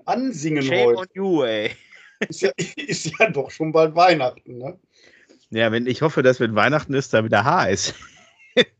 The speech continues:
Speaker 2: Ist ja nicht kalt? Jetzt, äh, so was macht, kann man im Sommer machen, aber doch nicht.
Speaker 1: Ähm, schon mal was von antizyklisch gehört?
Speaker 2: Mhm.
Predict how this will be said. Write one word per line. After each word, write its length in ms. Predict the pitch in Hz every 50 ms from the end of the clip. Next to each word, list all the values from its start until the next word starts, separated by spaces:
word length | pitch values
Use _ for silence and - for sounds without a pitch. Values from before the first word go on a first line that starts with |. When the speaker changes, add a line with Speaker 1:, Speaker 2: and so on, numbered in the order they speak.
| _ - - - - - -
Speaker 2:
Ist 100 | - -
ja 60 | 180
nicht 180 | 156 - - -
kalt? 480 | - - 92 98 127 180 226 - - -
Jetzt, 380 | 120 127 120 - - - -
äh, 320 | 131 131 131 131 131 131 120
so 80 | 123 123
was 80 | 123
macht, 200 | 120 131 131 -
kann 100 | - 147
man 80 | 135 123
im 340 | 110 104 101 98 95 92 92 107
Sommer 320 | 101 101 135 190 226 180
machen, 380 | 113 98 92 90 - 95 87 - _ _ _
aber 180 | - 110 110 107
doch 100 | 104 101
nicht. 420 | 101 101 95 98 - - _ _ _ _ _ _ _ _ _ _ _ _ _ _ _ _ _ _ _ _
Speaker 1:
Ähm, 600 | 139 139 135 135 135 135 135 135 139 143 143 139
schon 160 | - - 151
mal 100 | 151 139 139
was 100 | 147 -
von 180 | - - - -
antizyklisch 760 | - 143 143 - 226 214 - - 233 233 - - - - -
gehört? 460 | - - 165 175 202 220 233 - - _ _ _ _ _ _ _ _ _ _ _ -
Speaker 2:
Mhm. 380 | 113 117 113 110 117 131 127